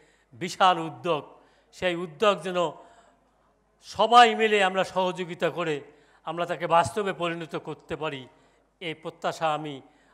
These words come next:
আজকের আগামী দিনের প্রজন্মদের কাছে আমি আশা করি। আর মাননীয় প্রধানমন্ত্রীর কণ্ঠে তাই ধ্বনিত হয়,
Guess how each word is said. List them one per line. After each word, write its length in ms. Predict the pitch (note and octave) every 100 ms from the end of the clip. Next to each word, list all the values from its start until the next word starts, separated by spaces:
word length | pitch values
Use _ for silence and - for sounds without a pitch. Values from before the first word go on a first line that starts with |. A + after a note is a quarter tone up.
| _
আজকের 440 | F3 E3 - F#3 E3 - - -
আগামী 360 | F3+ G3 G#3 F#3
দিনের 240 | F3+ E3+
প্রজন্মদের 640 | E3+ D#3 D#3+ D#3+ D3 D3+ -
কাছে 300 | D3 - C#3+
আমি 320 | C3+ C3 A#2+ - _ _ _ _ D3+
আশা 240 | D#3 E3
করি। 260 | - G2+ F2 _ _ _ _ _ _ _ _ _ - - - - - - - - - - - - - - - - - - - - G#3+ - G#3+ - - - - - - - - -
আর 160 | F3+ F3
মাননীয় 440 | G#3 A#3+ B3+ B3+
প্রধানমন্ত্রীর 840 | B3 - G#3+ G#3+ C4 C4 C4 C4+ B3+
কণ্ঠে 440 | B3 A#3+ A#3+ B3+
তাই 200 | C4 A#3
ধ্বনিত 400 | F#3 A3 A3+ A3+
হয়, 380 | G#3+ F#3+ G3